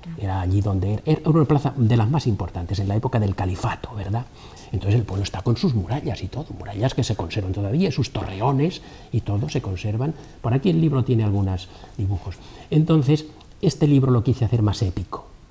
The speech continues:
Speaker 2: recordando lo que era aquel, aquel, a-, aquella plaza fuerte en aquella época. Y entonces, la verdad, como dice Carmina,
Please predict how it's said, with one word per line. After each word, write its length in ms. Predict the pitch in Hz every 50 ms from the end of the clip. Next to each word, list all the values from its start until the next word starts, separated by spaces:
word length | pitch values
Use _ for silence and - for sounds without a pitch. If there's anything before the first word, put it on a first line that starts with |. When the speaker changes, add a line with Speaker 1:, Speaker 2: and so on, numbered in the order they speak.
| - -
Speaker 2:
recordando 680 | - 110 101 - 101 95 98 113 110 104 107 117 - -
lo 180 | 117 98 92 -
que 160 | - 92 90 - - -
era 320 | - 117 101 95 98 90 87
aquel, 380 | 90 - - 104 104 98 92 - - - - - - - -
aquel, 840 | - 107 92 - - - 98 92 90 90 87 85 85 82 82 82 - -
a-, 280 | - - - - - 90
aquella 260 | - 113 104 98 -
plaza 240 | 110 95 - 120 -
fuerte 460 | - 110 104 90 90 - 98 95 - - - - -
en 120 | - 104 92
aquella 280 | 87 - 87 85 82
época. 300 | 82 - - - - - - - - - - - -
Y 100 | 185 202
entonces, 520 | 208 190 202 196 180 151 - 156 147 135
la 100 | 123 113
verdad, 240 | 104 101 120 143 151
como 200 | 127 123 110 110
dice 200 | 123 127 123 135
Carmina, 520 | 123 - 98 104 117 135 139 107 95 101